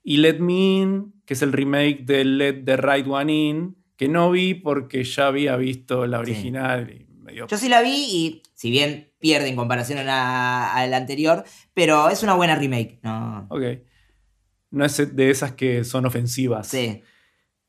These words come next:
Speaker 1: Bueno, la cuestión es que con estas películas se consagra y consigue el trabajo de hacer el nuevo Batman que tanto está gustando. Eh, no es mi caso, a mí me pareció que estuvo bien, no más.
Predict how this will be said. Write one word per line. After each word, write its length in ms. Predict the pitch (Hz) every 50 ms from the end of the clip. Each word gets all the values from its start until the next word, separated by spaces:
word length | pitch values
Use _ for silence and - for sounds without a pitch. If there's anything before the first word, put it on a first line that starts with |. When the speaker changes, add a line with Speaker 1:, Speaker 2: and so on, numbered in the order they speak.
| _ _ _
Speaker 1:
Bueno, 160 | - 165 147 131
la 100 | 131 131
cuestión 260 | 156 160 - 196 226
es 80 | 214
que 100 | 214 175
con 120 | 139 147 147
estas 180 | 143 - 165
películas 380 | 127 143 135 135 156 156 151 127
se 120 | - 127
consagra 840 | 120 - 120 123 120 - 160 160 156 147 147 151 143 151 156 180 - -
y 100 | - 143
consigue 440 | 123 135 131 131 131 - 143 139 143
el 120 | 139 135
trabajo 680 | 131 151 147 147 147 151 151 147 147 - - 151 151 147
de 80 | 135
hacer 280 | 127 117 120 - 131 123
el 140 | 127 127 127
nuevo 320 | 127 127 127 127 131 131
Batman 640 | 131 135 131 127 127 127 123 131 131 131 131 135 131
que 100 | 127 120
tanto 260 | 113 127 127 123 117 123
está 160 | 120 - 123
gustando. 800 | 127 131 131 127 - 143 139 139 139 139 135 135 135 143 139 -
Eh, 240 | - 127 120 113 113
no 160 | 113 113 123 123
es 80 | 123 120
mi 160 | 120 123 120
caso, 420 | 123 135 131 131 127 127 - 135
a 60 | 131
mí 60 | 123 120
me 80 | 120
pareció 340 | 120 113 110 110 - - 117
que 80 | 113 107
estuvo 220 | - - 113 107
bien, 360 | 113 120 120 113 120 131 120
no 100 | 117 110
más. 480 | 113 123 123 127 131 - - - -